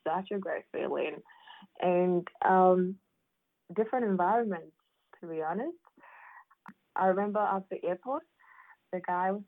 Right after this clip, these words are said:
like, "Oh, so why are you coming in Australia?" And I remember I couldn't,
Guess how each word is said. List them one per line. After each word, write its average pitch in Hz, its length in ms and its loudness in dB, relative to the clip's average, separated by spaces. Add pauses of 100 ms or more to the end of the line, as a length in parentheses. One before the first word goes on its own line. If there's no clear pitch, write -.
like, 190 320 -4
"Oh, 202 240 -4
so 202 80 -10
why 196 260 -2
are 226 60 -6
you 247 240 -8
coming 196 240 -2
in 190 80 0
Australia?" 175 720 -2 (880)
And 175 320 2 (160)
I 196 180 4
remember 185 400 0
I - 140 -2
couldn't, 190 480 2